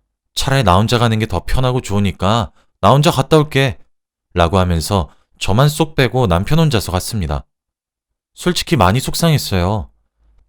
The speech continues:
제가 이제 나이도 들고 그래서 여자로 안 보이나 싶었거든요. 그리고 그동안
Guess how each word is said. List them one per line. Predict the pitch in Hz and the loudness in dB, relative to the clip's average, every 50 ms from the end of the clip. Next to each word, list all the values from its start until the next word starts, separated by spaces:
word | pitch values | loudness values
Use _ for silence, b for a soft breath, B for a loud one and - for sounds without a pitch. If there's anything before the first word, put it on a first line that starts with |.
| _ _ | _ _
제가 | - - 101 92 123 123 | 0 2 4 4 6 4
이제 | 107 - 120 117 | 4 4 2 2
나이도 | 92 87 87 101 107 127 123 | 4 4 4 4 2 0 0
들고 | 120 123 117 110 120 113 | 2 2 0 2 0 -2
그래서 | 107 107 92 95 92 - 98 92 87 b b b b b b | -2 0 -2 -2 -2 -2 -2 -2 -2 b b b b b b
여자로 | 95 92 92 - 123 135 151 | 0 2 4 4 4 4 4
안 | 113 90 87 98 | 4 2 2 2
보이나 | 117 117 110 107 104 107 107 | 2 2 2 2 2 0 0
싶었거든요. | - - - - - - - 104 82 80 78 76 73 71 - _ _ _ _ _ _ _ _ _ _ _ _ _ _ _ _ _ _ _ _ _ | 0 -2 0 0 0 0 0 -2 -2 -2 -4 -4 -4 -6 -8 _ _ _ _ _ _ _ _ _ _ _ _ _ _ _ _ _ _ _ _ _
그리고 | - 135 139 143 143 156 | 0 2 4 4 4 4
그동안 | - - 127 110 123 123 131 123 113 82 | 2 2 0 2 2 2 2 2 0 -4